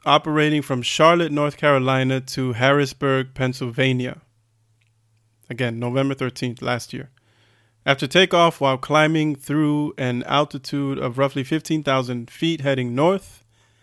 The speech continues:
I saw an object out of the corner of my eye that then moved with very significant relative speed from the top of my field of view to at or below my perceived nighttime horizon, nearly vertically,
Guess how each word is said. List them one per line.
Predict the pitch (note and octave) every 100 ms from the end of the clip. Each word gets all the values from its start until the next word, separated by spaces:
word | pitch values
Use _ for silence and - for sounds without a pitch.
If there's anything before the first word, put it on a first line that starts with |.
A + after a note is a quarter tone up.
| _ -
I | B2+
saw | - C#3+
an | C3+
object | C#3 C#3+ C#3+ D3 C#3
out | C3+
of | B2+
the |
corner | B2+ D3 D#3+
of | D3
my | B2+ B2
eye | D3 D#3 D#3+
that | D3 C3+ C3+
then | D3+ D3+
moved | C#3+ D3 C#3+ -
with | D3 C3
very | B2 D3 D#3+
significant | - C3+ C#3+ C3+ C#3 C3+
relative | C3 C#3 C3 C3 B2
speed | - D3 D3+ D3 _ _ _ _ _ _
from | - B2
the | B2
top | - D#3 F3+
of | E3
my | D3 C3
field | D#3+ D3+ C3+
of | B2+
view | C#3+ C#3+ C#3+ C#3+ C#3+ _ _ _ _ _ _ _
to | - F#3 F#3+ F#3+ - _
at | D#3 F3 G3 -
or | E3 D#3+
below | D#3 D3 D3+ D#3
my | C#3 C3+
perceived | C3 B2+ - - D3+ D3 - _
nighttime | B2+ B2+ C3+ - - C3+ C3
horizon, | A#2+ A#2+ B2 C3+ B2+ A#2 - _ _ _ _ -
nearly | C3+ C#3 D3+
vertically, | C3+ B2+ D3+ D#3 C3+ B2 C3